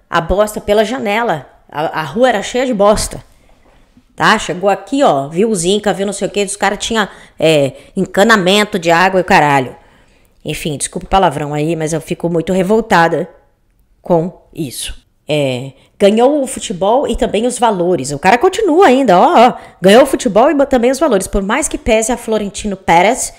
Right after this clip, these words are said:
e aos torcedores do Real, do Real, é, né? Por mais que isso seja ruim pros torcedores do Real, muitas bolas de ouro foram mais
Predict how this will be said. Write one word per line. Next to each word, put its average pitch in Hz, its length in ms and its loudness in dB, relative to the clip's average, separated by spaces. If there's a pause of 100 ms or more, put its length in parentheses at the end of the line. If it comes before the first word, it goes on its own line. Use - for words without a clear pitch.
(340)
e 190 80 4
aos 185 100 2
torcedores 185 480 -2
do 196 120 -4
Real, 185 520 0 (400)
do 190 120 -2
Real, 202 400 0 (160)
é, 143 300 -4 (540)
né? 196 220 0
Por 240 160 -2
mais 233 300 -2
que 285 100 -8
isso 254 380 -4
seja 214 280 -4
ruim 196 300 -4
pros - 160 -8
torcedores 165 440 -4
do 165 100 -4
Real, 190 500 0 (400)
muitas 262 280 0
bolas 185 220 2
de 220 100 -4
ouro 226 140 -2
foram 226 220 -6
mais 214 300 -2